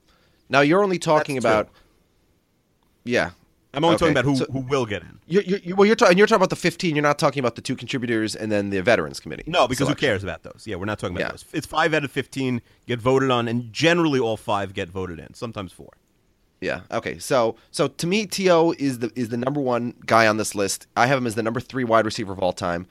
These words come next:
Speaker 2: Mm-hmm.
Speaker 1: T O is a no doubt inner circle Hall of Famer. He's gotta be on the list. Likewise, Tomlinson, I have him
Speaker 2: Yeah.
Speaker 1: the number five all time running back, inner circle. To me, those are the two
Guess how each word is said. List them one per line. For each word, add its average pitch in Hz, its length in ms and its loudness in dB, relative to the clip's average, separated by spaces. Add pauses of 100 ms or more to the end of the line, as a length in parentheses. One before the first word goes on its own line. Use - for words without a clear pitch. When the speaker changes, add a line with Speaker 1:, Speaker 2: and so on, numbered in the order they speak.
(140)
Speaker 2:
Mm-hmm. 107 120 -14
Speaker 1:
T 147 140 0
O 139 60 6
is 127 80 2
a 127 60 0
no 123 180 6
doubt 127 240 6
inner 113 160 -2
circle 101 300 -4
Hall 95 140 0
of 92 60 -2
Famer. 98 200 -4
He's 92 100 -8
gotta 98 200 0
be 92 100 -2
on 90 60 -6
the 98 80 -2
list. 120 280 0 (300)
Likewise, 147 480 6
Tomlinson, 135 500 2
I 123 60 4
have 123 80 2
him 120 60 -6
Speaker 2:
Yeah. 117 40 -4
Speaker 1:
the 117 60 -2
number 113 160 0
five 120 340 4
all 110 100 4
time 107 220 -2
running 110 160 0
back, 104 240 2
inner 104 180 -6
circle. 98 440 -4 (180)
To 143 100 -8
me, 170 140 2
those 147 200 4
are 117 40 -14
the 123 60 -2
two 131 340 -2